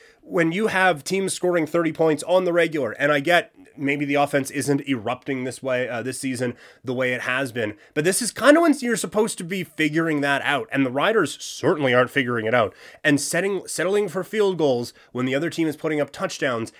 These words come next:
is the exact way teams get eliminated. And when you have to go up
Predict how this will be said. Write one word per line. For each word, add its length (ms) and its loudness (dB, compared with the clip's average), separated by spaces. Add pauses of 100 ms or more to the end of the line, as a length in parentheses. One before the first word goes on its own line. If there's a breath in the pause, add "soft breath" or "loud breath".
(160 loud breath)
is 180 -2
the 180 -2
exact 600 -2
way 360 -2 (220 soft breath)
teams 280 2
get 140 2
eliminated. 560 -4 (260 soft breath)
And 460 4
when 240 0
you 140 2
have 220 -2
to 100 -8
go 200 0
up 260 0